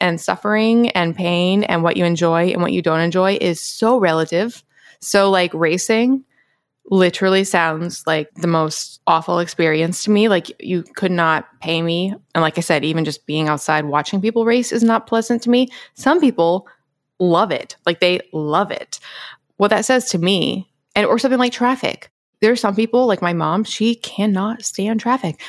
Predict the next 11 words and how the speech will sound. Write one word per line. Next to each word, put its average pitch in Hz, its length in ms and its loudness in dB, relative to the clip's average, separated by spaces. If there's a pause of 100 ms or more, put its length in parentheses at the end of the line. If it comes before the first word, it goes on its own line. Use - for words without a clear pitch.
(120)
Like, 170 120 -2
when 180 80 2
we 208 120 4
are 247 80 4
in 247 80 2
traffic, 214 440 -2
she 202 300 0
just - 460 -2 (180)
is 175 200 -2
so 170 240 -2
upset. 220 420 0